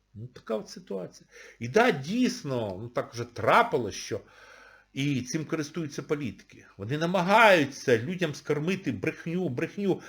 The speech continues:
Люди хватають його, а... а починаєш говорити щось реальне? Ні.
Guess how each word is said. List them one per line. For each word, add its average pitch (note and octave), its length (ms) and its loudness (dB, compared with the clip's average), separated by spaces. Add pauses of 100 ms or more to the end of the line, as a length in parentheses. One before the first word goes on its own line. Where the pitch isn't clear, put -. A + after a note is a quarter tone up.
(160)
Люди D3 160 -4
хватають F#3 800 6
його, E3+ 260 -6 (140)
а... D3 60 0 (680)
а - 80 -20
починаєш G3 420 -2
говорити F#3 240 -2
щось - 200 -4
реальне? G#3+ 520 2 (360)
Ні. D3+ 320 -10